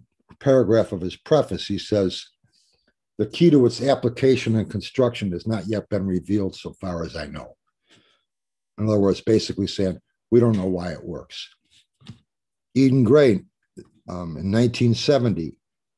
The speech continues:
Complete Guide to the Tarot, she says in that book, "For some reason that we don't yet understand, the cards seem to shuffle themselves,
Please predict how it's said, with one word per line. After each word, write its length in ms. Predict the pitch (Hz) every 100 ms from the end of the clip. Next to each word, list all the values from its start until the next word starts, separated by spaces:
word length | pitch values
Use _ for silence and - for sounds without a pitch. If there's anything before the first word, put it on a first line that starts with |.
| _ _ _ _ _ _ _
Complete 360 | - - 131 113
Guide 240 | 127 123
to 100 | 117 101
the 120 | 101
Tarot, 400 | - 139 104 - _ _ _ _
she 160 | -
says 300 | 127 139 123
in 100 | 104 107
that 240 | 135 113
book, 300 | 104 85 _ _ _ _ _ - -
"For 100 | 113
some 260 | - 151 139
reason 300 | 143 113 117
that 100 | 107
we 100 | 117
don't 260 | 123 113
yet 180 | 117 101
understand, 800 | 101 110 98 - 123 113 95 76 _ _ -
the 60 |
cards 320 | - 117 113
seem 240 | - 113 95
to 80 | 90
shuffle 400 | - 117 - 92
themselves, 760 | 87 - 110 101 92 - -